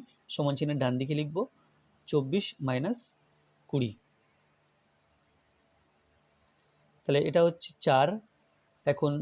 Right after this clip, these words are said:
দশ দিয়ে একে গুণ, চার দিয়ে একে গুণ, তাহলে দশ দিয়ে সাতাশকে দুশো সত্তর মাইনাস টেন এক্স সমান চার এবং তেত্রিশ গুণ করতে হবে, তিনে চারি, বারো দুই হাতে এক,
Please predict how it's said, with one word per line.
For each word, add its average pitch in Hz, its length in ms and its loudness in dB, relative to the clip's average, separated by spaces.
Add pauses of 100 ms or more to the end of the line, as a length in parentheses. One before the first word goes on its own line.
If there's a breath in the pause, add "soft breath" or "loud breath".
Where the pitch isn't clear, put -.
(120)
দশ 143 120 4 (160)
দিয়ে 156 140 2 (140)
একে 165 200 -2
গুণ, 202 140 4 (420)
চার 147 160 6 (140)
দিয়ে 185 160 2 (220)
একে 147 200 2
গুণ, 113 120 -4 (440)
তাহলে 143 200 2 (220)
দশ 143 140 6 (140)
দিয়ে 156 160 2 (120)
সাতাশকে 151 480 0 (140)
দুশো 135 260 -6
সত্তর 156 340 0 (540)
মাইনাস 127 260 0 (100)
টেন 147 220 2
এক্স - 140 -12 (1160)
সমান 143 220 0 (280)
চার 156 180 6 (100)
এবং 165 180 2
তেত্রিশ 160 360 -2
গুণ 160 160 -4
করতে 156 180 -2
হবে, 185 120 0 (500)
তিনে 170 280 0 (180)
চারি, 170 200 4 (120)
বারো 135 160 4 (120)
দুই 160 140 -2
হাতে 160 160 -2 (100)
এক, 220 60 -4